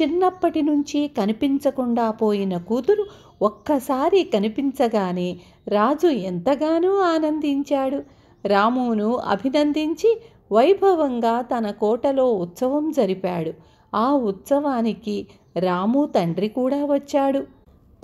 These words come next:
తన కొడుకుకు భయం లేకపోవడం వల్లనే ఇంతటి అదృష్టం పట్టిందని అతను నమ్మినా, అది ఎప్పటికైనా ప్రమాదం కలిగిస్తుందన్న విచారం అతన్ని వదల్లేదు.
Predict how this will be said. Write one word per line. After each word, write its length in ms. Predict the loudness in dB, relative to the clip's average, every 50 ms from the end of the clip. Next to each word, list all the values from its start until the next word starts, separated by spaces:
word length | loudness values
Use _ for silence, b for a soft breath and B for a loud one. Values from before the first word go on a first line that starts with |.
| 0
తన 140 | 0 0 0
కొడుకుకు 640 | 0 2 4 4 4 4 2 2 2 2 2 -2 -2
భయం 480 | -2 -2 -2 0 0 0 0 0 2
లేకపోవడం 960 | 2 2 0 0 -2 -4 -4 -2 0 0 2 2 2 2 2 2 0 0 0
వల్లనే 500 | 0 2 2 2 2 2 2 2 2 0
ఇంతటి 640 | 0 -2 -4 -6 -6 -6 -6 -4 -2 -2 0 2 2 2
అదృష్టం 600 | 2 2 0 -2 -4 -4 -4 -2 -2 -2 -2 -2
పట్టిందని 880 | 0 -2 -2 -4 -2 -2 -2 0 0 2 0 0 0 -2 -4 -6 -6 B B B B B B B
అతను 320 | -4 -2 0 0 2 2
నమ్మినా, 720 | 0 0 0 0 0 0 2 2 2 2 0 0 -2 -4 -10 B B B B B
అది 180 | 0 2 4 4
ఎప్పటికైనా 1000 | 4 4 0 -2 -2 -2 0 0 2 2 0 0 0 -2 -2 -2 -2 -2 -4 -4
ప్రమాదం 680 | -4 -2 -2 -2 0 0 -2 -2 -2 -2 -2 -2 -2 0
కలిగిస్తుందన్న 1040 | 2 2 2 2 2 0 -2 -4 -4 -4 -2 -2 0 0 0 0 -2 -2 -4 -4
విచారం 580 | -4 -2 -4 -4 -2 0 0 0 0 0 -2 -4
అతన్ని 640 | -4 -6 -6 -6 -4 -2 -2 0 0 0 -2 -2 0
వదల్లేదు. 840 | 0 0 0 2 0 0 0 0 0 0 0 -2 -2 -2 -4 -6